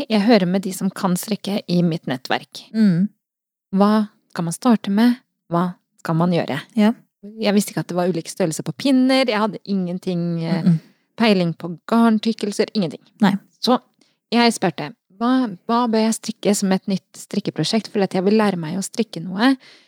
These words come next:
Speaker 1: Og da var målet mitt at jeg skulle strikke det, og så legge bort strikkinga, og så lære meg noe nytt etter det.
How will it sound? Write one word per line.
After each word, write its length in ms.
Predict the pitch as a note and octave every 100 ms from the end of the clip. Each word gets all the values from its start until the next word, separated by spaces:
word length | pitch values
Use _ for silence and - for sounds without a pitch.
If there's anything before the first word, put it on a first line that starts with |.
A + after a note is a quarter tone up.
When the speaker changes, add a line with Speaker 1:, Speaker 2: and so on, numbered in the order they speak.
| _ _ G3
Speaker 1:
Og 240 | A3 B3+
da 220 | F#3 F3
var 160 | F#3 C4+
målet 220 | G#3 D#3
mitt 140 | E3+ G3
at 80 | G3
jeg 80 | F#3
skulle 180 | G#3
strikke 460 | G#3+ - - - F#3
det, 160 | F3 A3+ A#3+
og 80 | G3
så 140 | G3+ G3
legge 240 | G#3+ D#3
bort 160 | F3 -
strikkinga, 560 | - G#3+ - - F#3+ G#3
og 80 | G3
så 160 | G3+ F#3 - _ _ -
lære 400 | F#3 G#3 G#3 D3+
meg 160 | D3
noe 140 | D#3 F#3+
nytt 240 | G3+ -
etter 200 | G#3+ -
det. 80 | A3